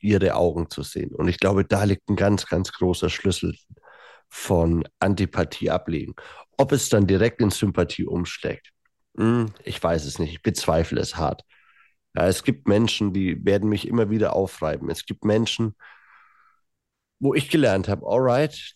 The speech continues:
da, da passt mir auch die Art und Weise nicht, wie sie Feedback geben, wie sie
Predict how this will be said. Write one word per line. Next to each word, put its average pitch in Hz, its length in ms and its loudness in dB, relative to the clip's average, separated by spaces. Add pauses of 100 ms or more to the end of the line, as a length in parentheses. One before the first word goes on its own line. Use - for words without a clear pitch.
da, 117 560 0 (920)
da 120 100 2
passt - 460 -4
mir 143 140 2
auch 117 140 0
die - 160 -4
Art 117 240 -4
und 113 140 -10
Weise 123 400 -2
nicht, 123 320 -2
wie 123 260 -2
sie 127 420 0 (880)
Feedback - 560 -4
geben, - 400 -8 (220)
wie 117 160 0
sie 131 400 2